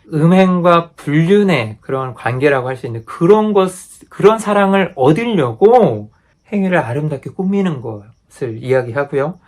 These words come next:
그러므로 내 행위를 악한 여인들에까지 가르쳤으며, 그것으로 끝난 것이 아니라 이스라엘이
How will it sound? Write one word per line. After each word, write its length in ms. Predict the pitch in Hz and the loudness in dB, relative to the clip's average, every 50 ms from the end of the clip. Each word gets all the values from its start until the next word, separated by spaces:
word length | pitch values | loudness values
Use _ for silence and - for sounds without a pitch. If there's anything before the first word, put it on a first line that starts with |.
| _ _ - _ _ | _ _ -20 _ _
그러므로 400 | _ 175 160 160 156 151 156 156 | _ 2 2 2 4 4 4 4
내 200 | 151 151 156 160 | 4 4 4 4
행위를 560 | 165 190 190 185 185 180 175 175 175 - - | 4 2 2 2 2 2 2 0 0 -2 -4
악한 440 | 131 117 - _ - 175 165 151 123 | -8 -12 -14 _ -6 -6 -4 -4 -4
여인들에까지 1500 | 127 117 127 147 160 165 160 165 156 156 156 156 - _ _ - 165 160 196 196 - - - 185 202 214 220 220 - _ _ _ _ _ _ _ _ | -2 -2 -2 -2 -2 -2 -2 0 0 0 -2 -2 -6 _ _ -8 -6 -6 -6 -8 -8 -6 0 2 2 2 2 -2 -10 _ _ _ _ _ _ _ _
가르쳤으며, 1000 | _ - 131 139 160 156 - 160 156 - - 127 123 123 120 117 110 113 113 110 - _ _ _ _ _ _ _ _ | _ -6 -2 0 0 0 -2 -6 -8 -6 -10 -8 -8 -8 -8 -8 -10 -10 -12 -14 -16 _ _ _ _ _ _ _ _
그것으로 360 | _ - 160 160 156 190 160 160 | _ 0 2 2 4 2 0 2
끝난 360 | - 220 226 226 226 208 190 | 0 0 0 0 -2 -2 0
것이 220 | 175 156 - - | -2 -4 -4 -6
아니라 420 | 135 123 123 123 127 135 131 120 120 | -8 -8 -8 -8 -6 -6 -6 -6 -6
이스라엘이 1000 | 131 143 147 - 196 170 180 160 143 135 131 135 175 190 180 147 117 113 113 113 | -6 -6 -4 -4 -2 0 0 0 0 -2 -2 -2 -2 -2 -2 -2 -4 -8 -10 -12